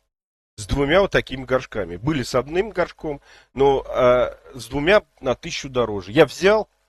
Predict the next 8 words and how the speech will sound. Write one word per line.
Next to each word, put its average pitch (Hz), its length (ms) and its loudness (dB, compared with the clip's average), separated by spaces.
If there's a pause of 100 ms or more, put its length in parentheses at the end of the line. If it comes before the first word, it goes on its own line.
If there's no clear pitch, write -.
(100)
через 214 360 2
двадцать, 208 640 8
сука, 220 380 0
минут 240 500 0 (280)
я 220 220 12
отдал 226 360 8
обратно, 135 640 4
на. 101 160 -10